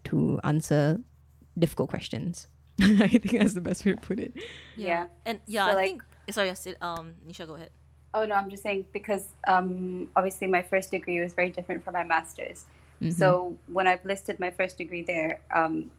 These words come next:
Speaker 3: I just put in the relevant modules or the modules I thought would, that I think are more, would be the, like, what they would consider suitable for this job.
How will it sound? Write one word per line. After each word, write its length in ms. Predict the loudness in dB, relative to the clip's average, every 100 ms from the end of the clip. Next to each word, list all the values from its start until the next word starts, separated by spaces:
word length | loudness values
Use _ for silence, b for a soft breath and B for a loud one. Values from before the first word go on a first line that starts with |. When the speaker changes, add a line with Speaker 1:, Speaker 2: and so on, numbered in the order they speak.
| _ 0
Speaker 3:
I 120 | 0 0
just 260 | -6 -6
put 160 | -2 2
in 380 | 2 0 -4 -8 b b b b -20 -10 2
the 140 | 2
relevant 600 | 4 4 4 2 -2 -4
modules 500 | -2 -4 -4 -10 -10
or 80 | -12 -14
the 80 | -18 _ -8
modules 420 | -4 -4 -6 -8
I 120 | -8
thought 320 | -6 -6 -6
would, 100 | -10 -16 _ -20 -6
that 100 | 0
I 140 | 0 0
think 320 | -6 -6 -2
are 80 | -4
more, 580 | -6 -8 -4 -4 -6 -16 _ -16
would 240 | -16 -12
be 580 | -12 -10 -8 -8 -10 -12 -14 -20 _ -18
the, 80 | -18 -14
like, 180 | -12 -12 -8
what 260 | -6 -6 -6
they 140 | -8
would 320 | -4 -4 -6 -12 _ _
consider 400 | -16 -12 -4 -4
suitable 540 | -4 -6 -6 -6 -4 -6
for 180 | -6 -12
this 220 | -12 -16
job. 300 | -4 -2 -2